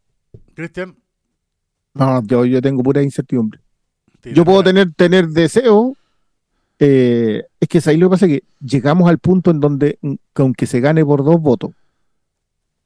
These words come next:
Speaker 2: llegamos, llegamos a ese punto cuando, cuando yo era de los que decía que en el, el plebiscito de entrada tenían que haber diez millones de votos y ganar con el setenta por ciento. Se ganó con el ochenta por ciento, pero no hubo diez millones de votos.
Speaker 1: Ah.
Speaker 2: Hasta hoy día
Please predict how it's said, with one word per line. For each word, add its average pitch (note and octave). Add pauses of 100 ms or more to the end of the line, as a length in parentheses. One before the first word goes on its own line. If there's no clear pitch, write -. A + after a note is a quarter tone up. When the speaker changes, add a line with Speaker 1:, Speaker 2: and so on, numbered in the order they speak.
(340)
Speaker 2:
llegamos, D3+
llegamos F3
a -
ese G3
punto G3+
cuando, D3
cuando B2
yo D#3
era F3+
de E3+
los E3
que D3+
decía D3+
que C#3+
en C#3+
el, C3
el B2+
plebiscito D3+
de C#3+
entrada D#3+
tenían C#3+
que -
haber C3
diez D#3+
millones F3
de E3
votos F3 (240)
y B2+
ganar C#3
con D#3
el C#3
setenta D#3
por E3
ciento. E3 (380)
Se E3+
ganó D#3+
con E3
el D#3
ochenta A3+
por A3+
ciento, F3
pero G#2+
no G#2
hubo B2
diez D3+
millones F3
de B3
votos. A2 (600)
Speaker 1:
Ah. E2+ (1500)
Speaker 2:
Hasta C#3+
hoy D#3
día G#3